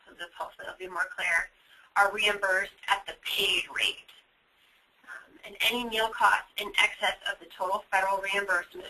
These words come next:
must be covered through non-federal sources. So you do need to do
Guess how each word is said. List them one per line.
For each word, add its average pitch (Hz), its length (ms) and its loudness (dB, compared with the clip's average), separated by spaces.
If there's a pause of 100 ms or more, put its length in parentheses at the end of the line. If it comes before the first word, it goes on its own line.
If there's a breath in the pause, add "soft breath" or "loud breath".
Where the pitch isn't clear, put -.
must 196 320 -4
be 185 80 -10
covered 180 420 2
through 180 200 -12
non-federal 165 640 -4 (100)
sources. - 480 -6 (960 loud breath)
So 208 80 4
you 202 160 -2
do 220 200 -6
need 233 200 -2
to - 80 -12
do 208 180 -4